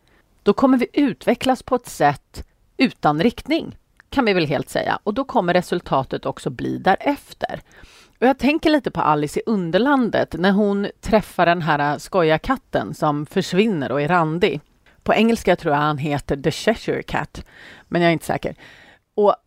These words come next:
hon frågar honom om han kan visa henne vägen. "Ja", säger han, "det kan jag. Vart är du på väg?"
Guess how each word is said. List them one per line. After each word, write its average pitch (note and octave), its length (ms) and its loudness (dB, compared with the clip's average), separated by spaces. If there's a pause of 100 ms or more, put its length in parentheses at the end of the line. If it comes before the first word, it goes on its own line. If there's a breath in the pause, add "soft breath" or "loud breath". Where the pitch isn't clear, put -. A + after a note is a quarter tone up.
(140)
hon B3+ 320 -6
frågar F3 380 0
honom D3+ 400 -4
om E3 180 -2
han D3 200 -4
kan D#3+ 220 -2
visa D#3 320 -2
henne D3 200 -6
vägen. G#3+ 600 -2 (800 soft breath)
"Ja", F3+ 300 2
säger D4 260 0
han, D#3+ 120 2
"det C#3 100 -6
kan B3 260 0
jag. B2 140 -10
Vart D#3+ 260 -4
är E3 40 -6
du D#3+ 100 -8
på F3 120 -14
väg?" F#3+ 480 -6